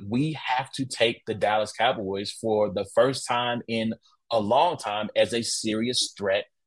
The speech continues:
to win the N F C. Um, and I think they now have the confidence outside of San Francisco that if they go to Philly, they go to Detroit, they go, um, oh, God forbid they have to go to, like, Atlanta or some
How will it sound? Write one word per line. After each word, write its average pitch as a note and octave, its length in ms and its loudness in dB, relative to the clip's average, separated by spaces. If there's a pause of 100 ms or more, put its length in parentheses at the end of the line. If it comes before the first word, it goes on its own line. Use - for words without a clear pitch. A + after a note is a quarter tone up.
(140)
to A#2+ 80 -4
win F#2+ 400 -6
the F#2+ 180 -6
N F2+ 140 -6
F E2+ 120 -8
C. - 160 -8 (800)
Um, G#2 300 2
and A2+ 140 6
I C#3 140 10
think C3+ 340 0
they B2+ 220 8
now C3+ 320 2
have A#2+ 220 0
the G#2+ 80 -4
confidence - 840 -8
outside E3 440 8
of F3+ 60 2
San F#3+ 200 4
Francisco G3 540 0 (640)
that A2 160 6
if - 180 -2
they D3 220 8
go C#3+ 280 8
to C#3 260 0
Philly, C3 520 0
they G#2 140 0
go A#2 200 4
to B2+ 100 -4
Detroit, A#2+ 680 -2
they G2 140 -2
go, A2 460 2 (400)
um, G#2+ 580 2
oh, F#2+ 240 -2
God F#2+ 220 4
forbid F#2 480 -4
they F2 80 -4
have F#2 180 -4
to F#2 80 -6
go F2 220 -4
to, - 160 -12
like, F2 240 -6
Atlanta F2+ 640 -4
or E2+ 40 -6
some F2+ 360 -6